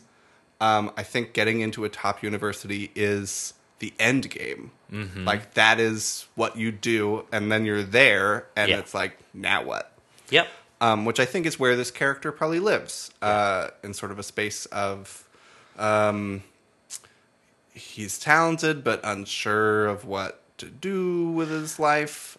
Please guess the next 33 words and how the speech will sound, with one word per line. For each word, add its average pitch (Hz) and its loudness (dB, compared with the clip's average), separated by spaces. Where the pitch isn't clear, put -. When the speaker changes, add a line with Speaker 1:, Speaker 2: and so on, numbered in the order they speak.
Speaker 2:
Yeah, 110 4
Speaker 1:
Um, 98 -10
Speaker 2:
and 127 4
we 131 4
wrote 123 4
blending 127 4
into 120 -4
the 104 -2
talent 107 -2
around 90 -2
him. 180 -8
So 107 0
Speaker 1:
Mm-hmm. 101 -2
Speaker 2:
he, 107 -6
you 180 0
know, 92 0
when 110 0
you 117 -4
go 123 4
to 110 0
a 107 2
university 104 -4
like 85 -8
Stanford, 98 -6
all 98 0
of 101 -4
a 107 -6
sudden 104 -4
you're 95 -6
with 101 -6
all 110 6
of 101 0
these 95 -8